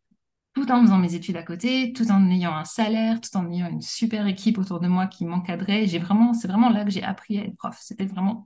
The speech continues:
vraiment super. Mais j'avais toujours ce petit bout de voyage dans un coin de ma tête. Euh,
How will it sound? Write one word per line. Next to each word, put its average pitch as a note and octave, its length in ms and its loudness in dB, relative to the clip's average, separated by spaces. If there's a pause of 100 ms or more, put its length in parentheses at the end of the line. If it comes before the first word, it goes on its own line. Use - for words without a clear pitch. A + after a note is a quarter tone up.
vraiment F3 240 -6
super. - 540 -12 (840)
Mais B3 680 6 (460)
j'avais G3+ 280 -2
toujours A#3 420 2
ce F#3 140 -6
petit - 280 2
bout G3+ 420 6
de E3 260 0
voyage F3 720 2
dans D#3 220 -6
un D#3 80 -2
coin G#3 240 4
de F#3+ 80 10
ma D#3+ 120 0
tête. A3 440 -4 (560)
Euh, C#3+ 240 0